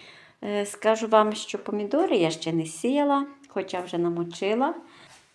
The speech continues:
Зернятка вже позубились і, напевно, сьогодні будемо сіяти помідори. А може, завтра,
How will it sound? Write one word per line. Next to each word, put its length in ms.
Зернятка 880
вже 360
позубились 1160
і, 200
напевно, 500
сьогодні 800
будемо 480
сіяти 480
помідори. 920
А 60
може, 280
завтра, 540